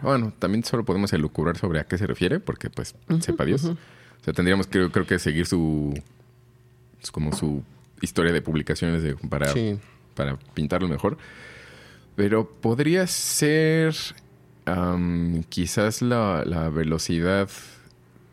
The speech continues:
Speaker 1: con la de, y la cantidad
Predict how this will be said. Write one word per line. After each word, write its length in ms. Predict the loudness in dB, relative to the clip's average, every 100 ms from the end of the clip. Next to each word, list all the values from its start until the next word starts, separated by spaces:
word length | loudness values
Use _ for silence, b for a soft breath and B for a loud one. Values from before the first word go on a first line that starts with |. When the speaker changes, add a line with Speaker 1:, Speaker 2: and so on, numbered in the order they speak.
| -14
Speaker 1:
con 300 | -4 0 2
la 180 | 0 -2 -6 -20 -20 -20 -20 -6
de, 300 | -2 -2 -4 -8 -12 -4
y 100 | -2
la 120 | 0
cantidad 360 | -2 -2 -2